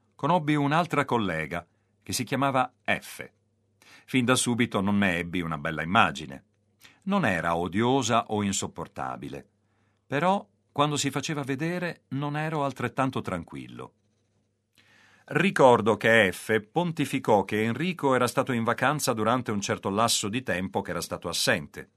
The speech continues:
e io le dissi che in realtà era stato a un corso di formazione. F insistette,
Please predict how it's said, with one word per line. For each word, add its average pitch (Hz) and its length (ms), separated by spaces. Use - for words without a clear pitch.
e - 100
io 131 120
le 110 100
dissi 101 360
che 82 120
in 78 100
realtà 101 440
era 92 160
stato 92 300
a - 20
un 85 100
corso 92 360
di 82 100
formazione. 80 800
F 185 460
insistette, - 840